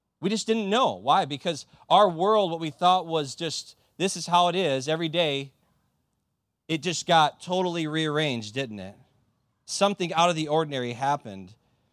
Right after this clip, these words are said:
but it got our attention. And I bet you most people in this congregation here and watching online, most of us probably drew very close to God during that time, didn't we? Because we didn't know where to turn. We didn't know what else to do.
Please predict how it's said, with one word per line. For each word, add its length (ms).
but 100
it 60
got 240
our 120
attention. 460
And 120
I 80
bet 240
you 80
most 440
people 340
in 100
this 300
congregation 680
here 140
and 100
watching 320
online, 340
most 320
of 140
us 140
probably 280
drew 180
very 280
close 300
to 80
God 280
during 220
that 180
time, 260
didn't 220
we? 200
Because 260
we 100
didn't 160
know 140
where 140
to 60
turn. 420
We 80
didn't 140
know 100
what 140
else 260
to 100
do. 380